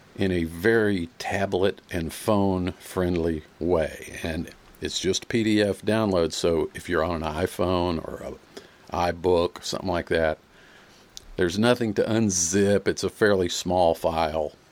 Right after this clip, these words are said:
You can get it on pretty much any device. So just remember that very last page is a little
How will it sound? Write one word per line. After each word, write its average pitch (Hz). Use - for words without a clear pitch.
You 104
can 87
get 85
it 78
on 76
pretty 98
much -
any 95
device. -
So 95
just 117
remember 107
that 82
very 90
last 82
page 82
is 78
a 71
little 73